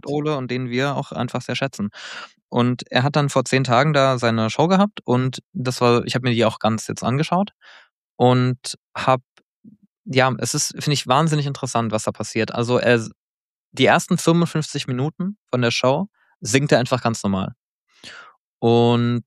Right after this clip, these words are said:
Speaker 2: das war dann, also manchmal waren irgendwie noch ein Gast quasi da, der noch mal ein Refrain irgendwie gesungen hat. Also zum Beispiel
Speaker 1: Mhm.
Speaker 2: mit The Kid Laroi hat der, äh, Stay gesungen, ein großer Hit, sehr catchy. Und war ein normalen Kon-, normales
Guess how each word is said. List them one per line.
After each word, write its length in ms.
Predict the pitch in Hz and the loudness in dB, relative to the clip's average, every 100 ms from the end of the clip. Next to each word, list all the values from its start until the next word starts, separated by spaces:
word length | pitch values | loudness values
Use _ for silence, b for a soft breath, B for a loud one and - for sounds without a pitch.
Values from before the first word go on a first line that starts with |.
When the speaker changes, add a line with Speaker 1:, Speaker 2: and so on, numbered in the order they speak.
| - | -4
Speaker 2:
das 240 | 113 - | -4 2
war 300 | 113 110 110 | 4 6 6
dann, 320 | 110 107 107 | 4 2 0
also 240 | 107 107 107 | -2 -2 0
manchmal 340 | 107 107 107 | 0 0 0
waren 300 | 101 101 98 | 0 0 -4
irgendwie 260 | 101 104 101 | -4 -4 -2
noch 360 | 101 - 113 | -4 -6 -6
ein 100 | 117 | -2
Gast 360 | 135 175 - - | 0 -2 -6 -6
quasi 320 | - 131 127 | -2 0 0
da, 240 | 120 120 | 2 4
der 120 | 120 113 | 2 0
noch 160 | 113 | 0
mal 160 | 117 113 | 0 0
ein 80 | 107 | 0
Refrain 480 | 104 - 147 151 | -4 2 2 2
irgendwie 200 | 127 127 | 0 0
gesungen 400 | 117 113 117 113 | 0 0 0 0
hat. 140 | 113 107 | -4 -4
Also 220 | 104 104 | -6 -8
zum 160 | - 104 | -6 -2
Beispiel 260 | 147 139 | 0 0
Speaker 1:
Mhm. 60 | 104 | -2
Speaker 2:
mit 140 | 101 - | -2 -4
The 60 | 113 | -8
Kid 220 | - 123 | -2 0
Laroi 480 | 110 98 107 135 131 127 B B B - | 4 6 6 6 4 0 B B B -10
hat 160 | 95 | -6
der, 240 | 92 87 - | -2 -2 -2
äh, 120 | 80 | -4
Stay 320 | - 120 131 | 0 2 4
gesungen, 600 | 123 104 104 101 101 104 - | 2 0 -2 -2 -4 -8 -12
ein 200 | 101 101 | -14 -10
großer 280 | 104 107 104 | -8 -6 -4
Hit, 320 | 101 - - _ - | -6 -8 -18 _ -12
sehr 180 | 101 | -10
catchy. 440 | 101 113 - 110 110 B B B _ _ - | -2 -2 2 0 0 B B B _ _ -2
Und 520 | 104 104 104 104 98 - - _ | 0 2 2 0 -4 -10 -20 _
war 180 | 110 107 | 0 2
ein 60 | 110 | 2
normalen 440 | 107 107 107 107 | 2 2 2 0
Kon-, 240 | 104 101 76 | 0 -2 2
normales 300 | 104 107 113 | 2 4 2